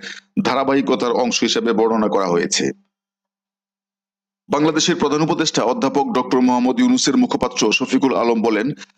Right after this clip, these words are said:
"আমরা এই ভিত্তিহীন দাবিকে প্রত্যাখ্যান করছি।" তিনি বলেন, "বাংলাদেশ এমন দেশ নয় যেখানে সংখ্যালঘুরা সরকারের সমর্থনে কোনো বৈষম্যের শিকার হন।"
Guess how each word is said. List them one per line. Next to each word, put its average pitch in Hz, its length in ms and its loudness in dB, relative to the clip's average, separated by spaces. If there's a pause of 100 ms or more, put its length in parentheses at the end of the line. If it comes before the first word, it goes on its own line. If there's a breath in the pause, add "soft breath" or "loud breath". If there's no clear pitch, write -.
(160)
"আমরা 135 280 0
এই 147 420 0 (140)
ভিত্তিহীন 151 540 2
দাবিকে 127 360 0
প্রত্যাখ্যান 113 560 -4
করছি।" - 360 -2 (160)
তিনি 139 120 0
বলেন, 143 320 0 (160)
"বাংলাদেশ 135 540 -2
এমন 147 380 0
দেশ 120 320 0
নয় 123 200 0
যেখানে 127 380 -4
সংখ্যালঘুরা 120 720 0 (300 loud breath)
সরকারের 139 520 0
সমর্থনে 139 720 0
কোনো 127 360 2
বৈষম্যের 117 640 2
শিকার 127 400 -2
হন।" 80 220 -4